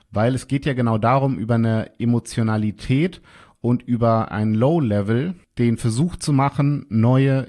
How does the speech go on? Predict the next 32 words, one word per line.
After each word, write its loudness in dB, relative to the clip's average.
jugendliche -2
Leute -2
an 0
sich -4
zu -8
binden. -2
Und -4
das -4
funktioniert, 0
und -4
das -4
ist -8
ja -2
auch -2
nicht -4
falsch, -2
das -6
funktioniert 0
natürlich -4
nicht -2
mit -2
komplexen -4
theoretischen -2
Auseinandersetzungen 0
et -12
cetera, -2
sondern 0
das -4
funktioniert -2
natürlich -4
vor -8
allem 2